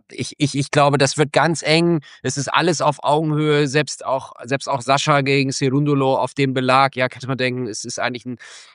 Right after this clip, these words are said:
äh, ne, ne gemahte Wiesen, aber ist es, glaub ich, auch nicht, weil er immer gegen den sich auch irgendwie schwer tut und, und der auch immer wieder irgendwas rausholt aus seiner, aus seinem Kasten, Werkzeugkasten. Also das wird eng und ich freu mich da drauf. Ähm, und aber genau, also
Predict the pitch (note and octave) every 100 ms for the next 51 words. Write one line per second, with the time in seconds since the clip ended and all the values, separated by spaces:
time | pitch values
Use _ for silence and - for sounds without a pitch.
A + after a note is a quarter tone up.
0 | - A2+ A#2 A2+ G#2 - A#2+ A#2+ A#2 A#2+
1 | C3+ C3 A#2 D3 B2+ A2+ A#2+ B2 C#3 C#3
2 | C#3+ C#3+ A2+ D3 D#3 D#3+ C#3+ C#3+ C#3 D#3
3 | F3 E3+ D#3 D#3+ D#3 D#3 D#3 C#3+ C#3 C3+
4 | D3 D#3 - C#3+ D#3+ D#3+ D3+ D3+ - C#3
5 | B2+ - B2 B2+ C#3 - B2 B2 C#3+ C#3+
6 | C#3 B2+ D3 C#3+ C3+ D#3 D3+ D3 C3+ C#3+
7 | C#3 C3+ - - - - C3+ D3 C#3 C3+
8 | C#3+ - - C#3+ C#3 E2+ B2+ - C#3 -
9 | C3+ B2+ C3+ G#2+ A#2+ B2 B2+ D#3 C#3+ D3
10 | E3+ F3+ C#3+ C3+ A2 - D3 D#3+ C#3 C#3
11 | B2+ C3+ C#3 - B2+ B2 B2 A#2 - _
12 | _ _ _ _ _ _ _ - B2+ C3
13 | C3+ B2+ A2+ F3 C#3+ D3 C#3+